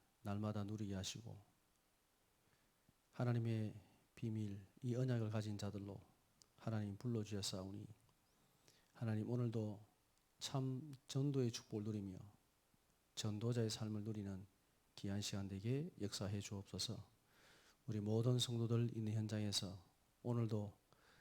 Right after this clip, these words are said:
참된 임마누엘로 행복한 삶을 누리는 귀한 시간 될 수 있도록 주의 성령께서 인도하여 주옵소서. 하나님 홀로 영광을 받으시옵소서. 살아계신 예수 그리스도의 이름으로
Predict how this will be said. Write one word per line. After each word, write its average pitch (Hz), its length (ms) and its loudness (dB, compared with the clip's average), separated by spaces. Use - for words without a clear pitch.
참된 131 480 4
임마누엘로 113 680 2
행복한 131 580 2
삶을 113 320 0
누리는 104 420 -2
귀한 117 280 4
시간 113 220 4
될 107 140 2
수 104 140 -4
있도록 98 360 -6
주의 123 280 4
성령께서 117 800 2
인도하여 107 500 2
주옵소서. 104 600 -4
하나님 110 380 4
홀로 127 560 6
영광을 110 440 4
받으시옵소서. 104 840 0
살아계신 113 580 2
예수 110 220 2
그리스도의 107 380 0
이름으로 104 540 0